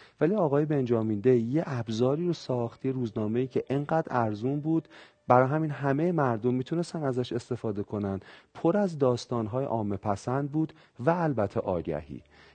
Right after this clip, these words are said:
یعنی چون ارزون بود و چون خیلی فروش می‌رفت، از پول آگهی‌ها در حقیقت مبنای اقتصادیش توجیه پیدا می‌کرد. ببین، همینه که در حقیقت فیسبوک رو، اینستاگرام رو، شبکه‌های اجتماعی رو الان داره یه جوری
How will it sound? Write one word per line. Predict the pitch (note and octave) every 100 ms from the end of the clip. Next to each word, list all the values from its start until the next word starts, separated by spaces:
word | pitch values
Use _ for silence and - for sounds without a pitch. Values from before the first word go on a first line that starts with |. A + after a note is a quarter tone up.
| -
یعنی | A2+ C3
چون | - E3
ارزون | - A#2 G#2+ G2+ G#2+ G#2
بود | A2+ C#3 D3+
و | A2
چون | - C3+
خیلی | - C#3+ D#3 C3
فروش | - G#2+ G2 -
می‌رفت، | G#2 B2 D3+ -
از | G#2+ -
پول | - D#3+
آگهی‌ها | G#3 C3+ G2+ G#2 F#2+ F#2 A2 - - - -
در | G#2
حقیقت | G2+ G2+ G2 -
مبنای | F#2 G#2 G#2 F#2+ G2+ G2
اقتصادیش | G2 - G2 G#2 F#2 F#2+
توجیه | - G#2+ F#2+ E2+ F2+
پیدا | - F2 E2
می‌کرد. | D#2 C#2+ - - - - -
ببین، | G#3+ G#3+ D#3+
همینه | - F3+ F#3+ C3+ G2+
که | F#2 G2+ F#2 E2+
در | G2
حقیقت | F2+ E2+ F#2
فیسبوک | - G2+ F2+ - G#2
رو، | - G2+
اینستاگرام | F2+ F#2 F#2 E2+ F2 F#2 G2+
رو، | F#2+ F#2 - -
شبکه‌های | - C3 C3 A#2+ C3 C3+
اجتماعی | A#2 - G#2 G2+ G#2
رو | A#2
الان | G2 G2 G#2+
داره | G#2+ G2 G#2+ A2
یه | - A2
جوری | G#2 A2+ A2+ A#2